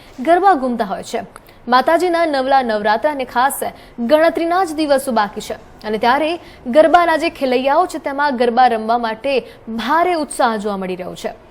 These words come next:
જેને લઈને ખાસ નવરાત્રિ અગાઉ જ ખેલૈયાઓએ ગરબા રમવા માટેની તૈયારીઓ છે તે પણ શરૂ કરી દીધી છે.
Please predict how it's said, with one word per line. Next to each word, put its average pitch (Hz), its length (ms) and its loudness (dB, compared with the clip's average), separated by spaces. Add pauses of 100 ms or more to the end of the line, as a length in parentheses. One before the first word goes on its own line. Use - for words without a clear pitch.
(160)
જેને 214 240 0
લઈને 285 260 -2
ખાસ 277 340 0 (440)
નવરાત્રિ 330 600 4
અગાઉ 285 360 2
જ - 100 -14
ખેલૈયાઓએ 269 520 2
ગરબા 254 340 0
રમવા 220 320 -2
માટેની 220 400 -6
તૈયારીઓ 214 560 -4
છે 254 200 -6
તે 254 200 -6
પણ 320 220 -6
શરૂ 339 360 -2
કરી 262 220 -2
દીધી 190 220 -12
છે. 214 140 -10